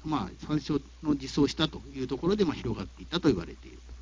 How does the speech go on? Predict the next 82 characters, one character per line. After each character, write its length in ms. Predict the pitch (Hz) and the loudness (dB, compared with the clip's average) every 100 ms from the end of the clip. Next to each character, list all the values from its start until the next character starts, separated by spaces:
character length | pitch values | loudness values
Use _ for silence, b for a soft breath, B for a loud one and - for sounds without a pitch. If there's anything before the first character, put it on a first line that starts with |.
| - B B B B B B - | -16 B B B B B B 0
で、 80 | 202 | 4
ち 100 | 269 | 10
な 80 | |
み 80 | 311 | 10
に 60 | 285 | 10
こ 80 | - | 10
こ 80 | |
で 80 | 311 | 10
は 60 | 247 | 10
エ 60 | |
ヌ 60 | 180 | 8
ピ 140 | 196 | 6
ー 60 | 277 | 8
ア 40 | |
イ 80 | 190 | 8
一 260 | 170 - 277 | 6 4 2
し 100 | - | 4
か 120 | 147 | 0
話 280 | 139 139 139 | 0 -2 0
し 60 | |
ま 140 | 156 135 | -2 0
せ 160 | 147 | 0
ん 40 | 131 | 0
が、 120 | 135 | 0
エ 40 | |
ヌ 60 | 202 | 0
ピ 80 | 294 | 4
ー 40 | |
ア 20 | |
イ 40 | 214 | 6
二 140 | 240 | 6
っ 40 | 285 | 6
て 140 | - | 6
い 20 | |
う 20 | 156 | 6
の 80 | |
は、 240 | 143 156 117 | 8 6 4
え 140 | 139 | 2
ー、 60 | 131 | 2
ど 100 | 160 | 2
ん 100 | 190 | 2
な 80 | 185 | 2
も 100 | 196 | 4
の 100 | 185 | 2
か 100 | 120 | 0
っ 40 | |
て 120 | - | -6
い 140 | 95 95 | -6 -6
う 40 | |
と 100 | 92 | -6
で 100 | 90 | -10
す 100 | - | -12
ね、 200 | - 113 - | -12 -10 0
ま 120 | 160 | 4
あ、 20 | |
い 80 | 156 | 6
ろ 100 | 202 | 6
い 40 | |
ろ、 200 | 196 190 | 6 4
ま 240 | 202 185 120 | 2 0 0
あ、 40 | |
仕 160 | - 139 | 0 2
様 140 | 139 | 4
が 100 | 135 | 2
あ 20 | |
っ 40 | 131 | -2
て、 220 | - 127 | -4 0
も 100 | 156 | 0
っ 20 | |
と 100 | 151 | 0
い 60 | 113 | -2
ろ 80 | 127 | 2
い 40 | |
ろ 40 | |
あ 40 | 139 | 4
る 60 | |
ん 60 | 107 | 4
で 100 | - | -2
す 80 | - | -14
け 60 | |
ど 100 | 87 | -10
も、 240 | 92 127 | -6 -6